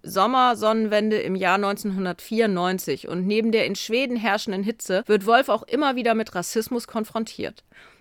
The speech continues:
Auch das triggert seine Erinnerungen an die eigene Vergangenheit. Er war selbst mal in der rechten Ecke aktiv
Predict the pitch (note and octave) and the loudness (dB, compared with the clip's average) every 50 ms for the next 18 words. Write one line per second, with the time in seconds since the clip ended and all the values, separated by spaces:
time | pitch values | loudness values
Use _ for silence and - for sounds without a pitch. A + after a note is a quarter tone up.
0 | _ _ - A#3 A#3+ - D#4 D#4+ F4+ - - - - D#4+ D4+ D#4 C#4 A#3+ - A#3 | _ _ 0 0 4 6 6 6 6 4 0 -4 -2 0 2 2 2 2 2 2
1 | A#3 A#3+ B3 B3 A#3 - - F#3 G#3 A3 B3+ B3 A3 A3 A3 A3 G#3+ - G#3 G#3 | 2 2 2 2 0 0 0 0 0 0 0 -2 -2 -2 -2 -2 -2 -2 -2 -2
2 | G#3 - - F3+ G3 G#3 A3 G#3+ - - F#3 F3+ F3+ F3+ F3+ F3 D#3+ E3 D3 - | -2 0 0 0 2 0 -2 -4 -4 -6 -4 -2 -2 -2 -2 -4 -8 -10 -12 -12
3 | - - - - - - F#3 G3+ G#3 G3 G3+ A3 A#3+ C#4+ - - - A#3 G#3 G#3 | -12 -14 -18 -8 -4 -2 2 2 2 2 4 4 2 2 0 -2 -4 0 0 2
4 | G#3 - - G3+ G#3 G3+ F#3+ F3+ E3+ E3+ - G#3 A3+ - - G#3 - - G#3+ - | 0 0 0 -2 0 0 2 2 2 0 0 -4 -6 -6 -6 -6 -6 -6 -6 -6
5 | G#3+ - - - _ - - A3 G#3 G#3+ - - | -6 -6 -6 -8 _ -8 -4 -2 -2 -2 -4 -8